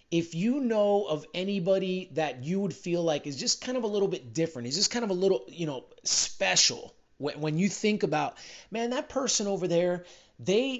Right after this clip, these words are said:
just genuinely kind of wring the towel dry when it comes to this enjoyment of life. They just got this smile on their face, they're just satisfied with who they are and, and, and what's going on." Like, i-, if you can think about those kinds of individuals, then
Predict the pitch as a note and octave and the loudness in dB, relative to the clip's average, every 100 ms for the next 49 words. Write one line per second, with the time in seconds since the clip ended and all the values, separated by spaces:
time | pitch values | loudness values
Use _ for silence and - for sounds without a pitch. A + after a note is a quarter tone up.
0 | D#3+ G#3 F3 B2+ A#2+ E3+ F#3+ G3 G3+ G3+ | -4 -2 -2 -2 0 2 2 0 0 -2
1 | F#3+ F#3+ F3+ C3+ B2 C3 E3 G3 G#3 F#3+ | -4 -4 -4 -2 -2 0 2 2 2 2
2 | - F3+ E3+ E3+ D3+ C3 C3 C3 C3+ C3+ | 2 0 2 0 0 -2 -2 -2 -2 -4
3 | C3+ - E3+ E3 - D#3+ D3+ D3+ D3 C3+ | -6 -4 -4 -2 -2 -2 0 0 -2 -6
4 | A#2+ G#2+ D3 E3 E3 E3 C3 A2 B2 B2+ | -4 -2 2 2 2 0 -4 -8 -6 -6
5 | G#2+ - D#3 F3 A3 G#3 F#3 A2+ - - | -6 -6 -4 0 0 -2 -6 -4 -2 -2
6 | - G3 A3+ G#3 G3 F#3+ - F#3 F3+ D#3+ | -6 -6 -4 -2 -2 -4 -2 2 2 0
7 | E3 - - - F3 F#3+ F#3 - F3 E3+ | -2 0 0 0 0 -2 -2 -4 -2 -2
8 | C3+ - F3+ D#3 C#3 E3 F#3 F#3 C#3+ - | -2 -2 2 2 4 4 6 4 2 -2
9 | B2+ B2 B2 C3 E3+ - F3 D#3+ E3 D#3+ | -10 -10 -8 -4 -2 0 0 0 0 0
10 | B2+ - - - - - _ F#3+ F3+ F3 | -2 -8 -20 -20 -20 -20 _ -2 0 0
11 | G#3+ - D4+ - A3+ A#3 G3 F3+ C#3+ B2 | 0 2 -2 0 0 0 0 0 0 2
12 | F3+ G3+ G#3 - G3 G3+ D#3+ - F3+ E3 | 4 6 2 -2 -2 -2 -2 -2 -2 0
13 | D3+ F#3 E3 D3 C#3+ B2 D#3 D#3 | 2 2 2 0 -2 0 0 0